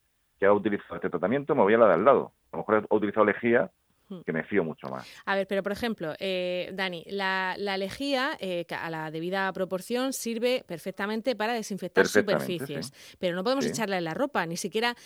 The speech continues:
Speaker 2: a una
Speaker 1: No.
Speaker 2: disolución muy baja, porque
Speaker 1: No,
Speaker 2: nos
Speaker 1: no,
Speaker 2: va a
Speaker 1: no,
Speaker 2: hacer
Speaker 1: no.
Speaker 2: manchas, ¿no? Entonces, ¿qué, qué se podría utilizar? Lo digo por las tiendas, ¿qué, qué pueden utilizar
Speaker 1: Bueno,
Speaker 2: para...?
Speaker 1: o sea,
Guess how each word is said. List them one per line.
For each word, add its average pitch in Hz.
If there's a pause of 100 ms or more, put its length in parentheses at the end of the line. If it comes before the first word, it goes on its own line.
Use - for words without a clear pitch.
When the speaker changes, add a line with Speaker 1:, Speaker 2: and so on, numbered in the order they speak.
(180)
Speaker 2:
a 202
una 208
Speaker 1:
No. 208
Speaker 2:
disolución 214
muy 208
baja, 240
porque 202
Speaker 1:
No, 139
Speaker 2:
nos 139
Speaker 1:
no, 143
Speaker 2:
va 180
a -
Speaker 1:
no, -
Speaker 2:
hacer 214
Speaker 1:
no. 196
Speaker 2:
manchas, 185
¿no? 254
Entonces, 208
¿qué, 220
qué 226
se 240
podría 240
utilizar? 226
Lo 170
digo 185
por 240
las 214
tiendas, 240
¿qué, 196
qué 202
pueden 226
utilizar 202
Speaker 1:
Bueno, 185
Speaker 2:
para...? 190
Speaker 1:
o 180
sea, -